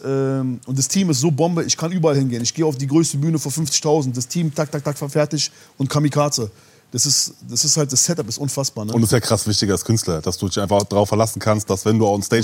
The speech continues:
Speaker 2: bist,
Speaker 1: Unfassbar.
Speaker 2: dass einfach alles läuft.
Speaker 1: Unfassbar.
Speaker 2: Dass alles da ist und so und
Speaker 1: Ja,
Speaker 2: dass
Speaker 1: ja.
Speaker 2: sich nicht irgendwas so seitlich aus der Bahn kickt, quasi gerade am Anfang, wenn die ersten Sachen nicht stimmen und so.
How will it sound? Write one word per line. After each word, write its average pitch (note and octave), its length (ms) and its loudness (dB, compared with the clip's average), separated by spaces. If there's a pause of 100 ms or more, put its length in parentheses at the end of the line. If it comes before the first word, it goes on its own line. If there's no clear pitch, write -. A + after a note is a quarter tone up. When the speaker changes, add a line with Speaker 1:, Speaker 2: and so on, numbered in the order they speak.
(100)
Speaker 2:
bist, - 20 -4 (140)
Speaker 1:
Unfassbar. G2+ 240 -12
Speaker 2:
dass - 140 -4
einfach G#2+ 260 0
alles G#2 220 0
läuft. G#2 320 2 (100)
Speaker 1:
Unfassbar. G#2+ 260 -6
Speaker 2:
Dass G#2+ 120 -4
alles A2 240 2
da B2 240 4
ist A#2+ 100 -2
und A#2+ 140 -2
so A#2+ 160 0
und A2 80 0
Speaker 1:
Ja, G#2+ 60 0
Speaker 2:
dass G#2+ 100 -4
Speaker 1:
ja. A2+ 60 0
Speaker 2:
sich F2+ 60 -4
nicht A#2 240 0
irgendwas A#2+ 400 0
so A2 120 0
seitlich A2+ 360 0
aus A2+ 140 -4
der A2+ 80 0
Bahn A2 380 2
kickt, - 260 -4
quasi G#2 320 2
gerade A#2 220 2
am A2+ 100 0
Anfang, A2+ 380 -2
wenn G#2 80 2
die G#2+ 80 2
ersten G#2+ 240 -2
Sachen G#2+ 200 -2
nicht G#2 100 -2
stimmen A#2 260 2
und G#2+ 80 0
so. G#2 180 2